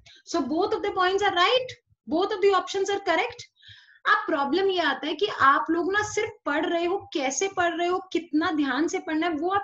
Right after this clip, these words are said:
समझ नहीं रहे हो, इसीलिए चार ऑप्शंस आते ही कंफ्यूज हो जाते हो। और जैसे ऑप्शन मिलता है,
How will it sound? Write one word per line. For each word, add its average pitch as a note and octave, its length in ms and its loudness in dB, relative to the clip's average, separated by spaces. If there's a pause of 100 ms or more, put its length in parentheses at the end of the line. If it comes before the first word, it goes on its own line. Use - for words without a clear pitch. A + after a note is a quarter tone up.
समझ D#4 320 0
नहीं G#3+ 240 -4
रहे F#3 100 -6
हो, - 320 -6
इसीलिए A#4 720 2
चार G4+ 260 2
ऑप्शंस G4 360 -4
आते E4 200 -4
ही F#4+ 60 -8
कंफ्यूज E4+ 360 -4
हो B3+ 60 -6
जाते G3 260 -4
हो। F3 120 -10 (240)
और D4 80 -2
जैसे D4+ 260 0
ऑप्शन E4 320 -2
मिलता E4 200 -2
है, - 60 -4